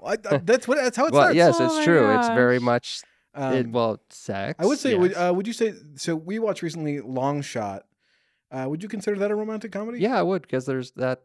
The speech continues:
Speaker 2: uh,
Speaker 3: I've
Speaker 2: um,
Speaker 3: not seen any of these <laughs> movies.
Speaker 1: That one is a, uh,
Speaker 2: Well, we'll just
Speaker 1: um,
Speaker 2: tell you to watch, watch Palm Springs <laughs> and Long Shot.
Speaker 1: Long
Speaker 2: So that
Speaker 1: Shot
Speaker 2: has
Speaker 1: actually is really good.
Speaker 2: That's
Speaker 1: I was
Speaker 2: really hilarious
Speaker 1: surprised
Speaker 2: movie.
Speaker 1: at how much I liked it.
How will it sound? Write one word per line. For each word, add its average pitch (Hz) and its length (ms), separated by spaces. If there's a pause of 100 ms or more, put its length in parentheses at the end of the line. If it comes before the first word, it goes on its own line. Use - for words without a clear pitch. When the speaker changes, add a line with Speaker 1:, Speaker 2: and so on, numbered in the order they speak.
Speaker 2:
uh, 113 340 (680)
Speaker 3:
I've - 60
Speaker 2:
um, 113 280
Speaker 3:
not - 80
seen 175 260
any 185 260
of 233 60
these 320 260
<laughs> - 40
movies. - 680
Speaker 1:
That 202 160
one 240 100
is 175 140
a, 160 200
uh, - 60
Speaker 2:
Well, 139 540
we'll 143 140
just 127 180
Speaker 1:
um, - 40
Speaker 2:
tell 156 160
you 143 60
to 123 80
watch, 131 220 (100)
watch 127 300
Palm 139 260
Springs 120 460
<laughs> 480 40
and 120 560
Long 123 260
Shot. 95 280
Speaker 1:
Long 185 100
Speaker 2:
So - 40
that 240 80
Speaker 1:
Shot 214 100
Speaker 2:
has 165 80
Speaker 1:
actually 139 220
is 135 120
really 131 260
good. 110 320
Speaker 2:
That's 123 200
Speaker 1:
I 139 100
was 131 140
Speaker 2:
really 110 160
hilarious 110 280
Speaker 1:
surprised 135 320
Speaker 2:
movie. 117 140
Speaker 1:
at - 60
how 131 140
much 127 200
I 117 100
liked 104 260
it. - 140